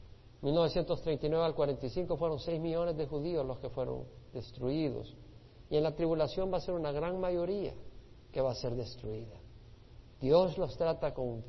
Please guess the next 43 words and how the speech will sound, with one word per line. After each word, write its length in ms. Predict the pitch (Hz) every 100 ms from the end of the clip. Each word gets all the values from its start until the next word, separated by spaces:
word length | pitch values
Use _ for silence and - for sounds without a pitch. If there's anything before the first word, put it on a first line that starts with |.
| -
fuerte 480 | - 170 190 190 185
disciplina 760 | 170 - 143 160 160 139 135 131 - - -
y 80 | 135
al 120 | 120
final 360 | - 127 131 151
clamarán 640 | 151 139 131 123 131 143
y 80 | 139
dirán, 320 | 127 127 120
"Tú 80 | 135
eres 180 | 127 123
mi 140 | 120 110
Dios". 300 | 110 113 107
Como 220 | 127 113
Jesús 240 | 113 131
dijo, 220 | 131 127
"No 160 | 123 135
volveréis 500 | 151 143 139 135 131
a 80 | 127
verme 240 | 131 139
hasta 200 | 131 -
el 80 | 120
día 180 | 127 131
que 100 | 127
digas, 280 | 127 131 123
'Bendito 380 | 113 120 123 131
el 80 |
que 120 | - 120
viene 240 | 120 123
en 100 | 117
nombre 300 | 110 117 117
del 160 | 120 123
Señor'". 440 | 147 151 226 - - - - - - - - - - - -
Y 140 | 165
entonces 460 | 190 175 208 208 196
ahí 160 | 180
la 140 | 190 165
va 120 | 156
a 20 |
desposar 600 | 165 - 156 - 147 143
como 220 | 139 131
su 140 | 120 123
esposa. 580 | - - 147 135 - 104 - - - - - - - -
Pero 600 | - 196 220 220 - -